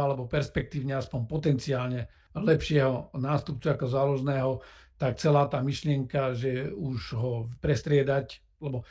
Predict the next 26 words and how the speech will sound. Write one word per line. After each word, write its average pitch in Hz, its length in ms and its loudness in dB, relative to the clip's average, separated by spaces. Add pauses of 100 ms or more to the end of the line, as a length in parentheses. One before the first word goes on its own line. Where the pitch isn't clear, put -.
(140)
ani 170 160 8
by 175 80 4
som 160 160 2
nenavol-, 160 480 4
nenazval 147 560 2
to 151 160 -8
odvolať, 143 480 0
ale 123 160 -4
prestriedať, 135 640 -2 (400)
možno, 131 320 0
že 131 160 2
aj 135 160 4
pominie. 139 560 2 (240)
To 151 80 -10
znamená, 135 320 0
ani 139 120 0
toto 156 240 -2
sa 147 120 -2
nedá 139 240 2
vylúčiť. 143 560 0
E, - 40 -20 (640)
teraz 151 320 4
je 143 40 -2
to 147 120 -4
všetko 143 320 -2
v 143 80 0